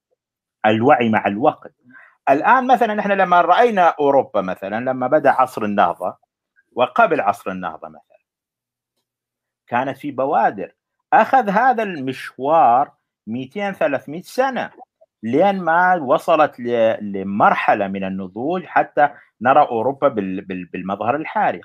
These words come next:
قبل مية سنة هنا بهاي البلدان ال-، ال-، عند ال-، يعني النساء، ال-، ال-، ال-، المرأة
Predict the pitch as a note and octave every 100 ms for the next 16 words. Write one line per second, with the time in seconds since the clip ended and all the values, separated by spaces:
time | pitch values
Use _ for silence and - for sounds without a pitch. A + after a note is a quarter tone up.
0 | - C3+ C3+ D#3+ A3+ - B3 F#3 G3+ -
1 | _ A2+ B2 C3+ A#2 B2 A2+ G2 G2+ G2+
2 | D3 F#3+ _ _ - A2+ A2+ A2+ A2+ A2
3 | A2 G#2+ G2+ G2 F#2 F2 E2+ F2 - -
4 | _ _ _ A2 A2 G#2+ A#2+ G#2 G2 F#2+
5 | F#2 F2 F2 F2 E2+ F#2 G2 G2 F#2+ -
6 | B2 F3+ G3+ - G#2 F#2 F#2 F2+ F2 F2
7 | F2+ _ - F#2+ - G2+ G#2 G#2 D3 C3+
8 | D#3